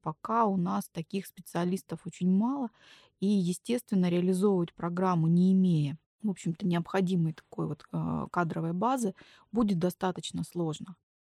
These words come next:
Но я думаю, что это, в общем-то, то, что, над чем уже сейчас имеет смысл задуматься и к чему уже сейчас надо готовиться, и с, рассматривать это в том числе с позиции,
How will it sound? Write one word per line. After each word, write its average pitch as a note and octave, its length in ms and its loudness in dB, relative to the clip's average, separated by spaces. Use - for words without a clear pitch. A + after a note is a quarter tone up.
Но F#3+ 260 2
я G#3 220 2
думаю, B3+ 360 6
что F#3 480 0
это, F#3 300 0
в G#3 80 2
общем-то, G3 440 -2
то, A#3+ 280 -2
что, G3+ 540 -2
над F#3 140 0
чем G3 260 2
уже G3 160 0
сейчас F#3+ 360 -4
имеет F3+ 280 0
смысл E3+ 320 -4
задуматься G3+ 680 0
и F#3 60 -10
к - 80 -20
чему G3 320 0
уже G3 180 2
сейчас F3+ 400 -6
надо F3 200 -2
готовиться, A3 680 -4
и F#3+ 340 2
с, - 120 -12
рассматривать G3+ 840 0
это G#3+ 340 -4
в - 80 -20
том A#3 280 0
числе G3 420 -2
с - 60 -10
позиции, E3+ 760 -4